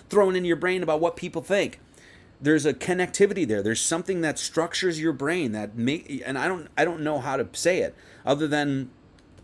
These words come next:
you know, once again, I guess the, I'll just say this, the proof's in the pudding kind of thing, you know? Um, so, uh, and, uh, for me, once again, if you knew where I came from as far as, like, intellectual, uh,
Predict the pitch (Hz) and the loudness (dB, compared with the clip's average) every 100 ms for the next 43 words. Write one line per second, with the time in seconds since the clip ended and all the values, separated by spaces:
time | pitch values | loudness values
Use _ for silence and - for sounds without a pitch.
0 | - - 147 123 143 135 127 160 110 104 | -6 -2 0 2 0 0 2 2 2 0
1 | 135 - 123 104 92 113 110 113 117 151 | -2 0 0 -2 -4 -6 -4 -4 -2 -4
2 | - - 160 - 127 - 226 127 85 - | -4 -6 -4 -4 -6 -6 -6 -6 -8 -14
3 | - - 131 113 110 85 82 104 101 127 | -20 -12 -6 -6 -6 -8 -6 -4 -2 -4
4 | 175 - - - - - - - 135 113 | -6 -12 -18 -6 -6 -6 -10 -2 -2 -2
5 | 98 98 90 - - - - - - - | -6 -10 -12 -20 -20 -20 -20 -20 -20 -20
6 | - - - - - 127 107 95 - 101 | -20 -20 -20 -14 -4 -2 0 -2 -2 -4
7 | 90 87 - - - - - 139 143 - | -4 -6 -12 -20 -20 -18 0 2 2 -4
8 | 120 127 117 - 139 143 247 113 95 107 | -8 -10 -6 2 4 6 4 2 -2 -4
9 | 131 139 127 123 98 151 202 160 190 190 | -2 0 0 -2 -2 -4 0 2 2 0
10 | 156 131 143 156 123 147 - 135 180 - | -4 6 8 8 6 2 0 -4 -4 -4
11 | 196 196 185 135 120 - 127 110 107 - | -4 -4 -2 2 2 2 2 4 2 0
12 | 156 131 117 147 - 175 180 175 127 | 0 2 0 0 -2 -2 -2 -2 0